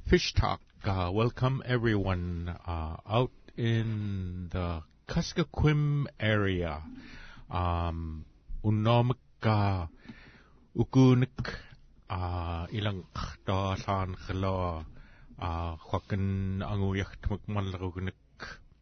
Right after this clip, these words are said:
Uh, state am yakuna pilgatain rituk, uh, ang, ang yamenik chaliliw ni Una Mary, of course, taiko gatuk every Thursday. Um, hui nga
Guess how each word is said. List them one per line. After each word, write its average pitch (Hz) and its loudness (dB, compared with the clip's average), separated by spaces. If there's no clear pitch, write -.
Uh, 85 -6
state - -4
am 107 -2
yakuna 113 -2
pilgatain 117 -2
rituk, 104 -6
uh, 87 -2
ang, 92 -4
ang 92 -4
yamenik 90 4
chaliliw 92 4
ni 90 2
Una 95 2
Mary, 95 6
of 85 0
course, 87 -2
taiko 87 0
gatuk 85 -2
every 90 -4
Thursday. 78 0
Um, 82 0
hui 104 10
nga 104 8